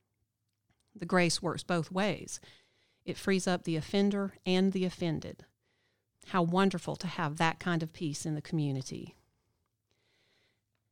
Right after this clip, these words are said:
Giving and receiving grace is so different from our natural instinct and different from what our culture teaches us. So often I feel entitled to be angry,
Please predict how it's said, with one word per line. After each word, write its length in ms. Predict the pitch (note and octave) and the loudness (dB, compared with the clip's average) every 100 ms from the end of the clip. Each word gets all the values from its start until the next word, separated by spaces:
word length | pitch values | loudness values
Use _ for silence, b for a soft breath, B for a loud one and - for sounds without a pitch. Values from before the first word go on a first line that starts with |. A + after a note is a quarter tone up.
| _ - | _ 0
Giving 380 | A3+ A3+ C4 A#3+ | 2 4 4 4
and 120 | E3+ | 2
receiving 460 | D#3+ - G#3 G#3 | 2 0 2 4
grace 440 | F#3 E3 D3 E3 - | 2 2 0 -2 -2
is 120 | E3 | -2
so 220 | - A3 A3 | 0 0 0
different 640 | A#3 A3+ D#3 C#3+ - - _ _ _ | -2 -2 -2 -4 -6 -16 _ _ _
from 320 | - F3+ E3+ | -2 0 2
our 140 | E3+ | 2
natural 480 | E3+ F3 G#3+ - D#3 | 2 2 0 -2 -4
instinct 640 | D#3 D3+ - E3 D#3 F3+ - b b b b b b | -2 -2 -2 -4 -4 -6 -10 b b b b b b
and 180 | F#3 F#3+ | 2 2
different 400 | B3+ - F3+ - | 0 0 -2 0
from 180 | F3+ | 0
what 160 | F3 F3 | 0 0
our 120 | D#3 | -2
culture 420 | - A3+ G3+ D#3+ | -2 -2 -2 -4
teaches 420 | D3+ - F3+ - - | -6 -6 -6 -8 -8
us. 460 | - C#3+ - - - _ _ _ _ _ _ _ | -10 -10 -10 -12 -14 _ _ _ _ _ _ _
So 320 | - - F#3+ | -4 2 4
often 400 | G3 G3 - E3+ | 6 4 4 0
I 160 | E3+ F#3+ | 0 0
feel 260 | - F#3 | 0 0
entitled 560 | E3 D#3+ - A3 F#3+ C#3+ | 0 0 -2 -2 -2 -4
to 100 | - | -6
be 180 | D#3 D3 | -6 -4
angry, 560 | D#3+ D3+ D3 F#2+ - | -4 -4 -6 -10 -12